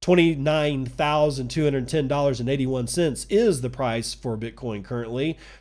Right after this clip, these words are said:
We have just over one million B T C being sent in the last twenty-four hours.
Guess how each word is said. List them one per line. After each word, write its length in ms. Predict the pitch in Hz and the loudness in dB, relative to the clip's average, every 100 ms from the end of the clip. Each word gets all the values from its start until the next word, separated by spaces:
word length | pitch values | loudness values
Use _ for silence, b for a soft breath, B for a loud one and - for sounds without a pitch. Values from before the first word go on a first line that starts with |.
| B | B
We 120 | 131 135 | 0 2
have 260 | 131 113 | 2 -2
just 440 | 117 160 185 - - | -2 2 2 -2 -4
over 400 | 160 160 143 123 | 2 2 2 0
one 440 | 110 156 170 156 139 | 2 2 2 -2 0
million 380 | 160 147 120 | 0 0 -2
B 180 | 113 123 | -2 -4
T 180 | 120 117 | -4 -6
C 280 | - 139 127 | -2 -2 0
being 220 | 120 110 | -2 -4
sent 360 | - 151 135 - | -4 -2 -2 -6
in 180 | 123 | -8
the 100 | 107 | -6
last 300 | 113 131 120 - | -4 -4 -4 -6
twenty-four 500 | 127 107 123 110 - | -6 -6 -6 -8 -6
hours. 520 | 127 170 170 170 - | -4 -2 0 -2 -6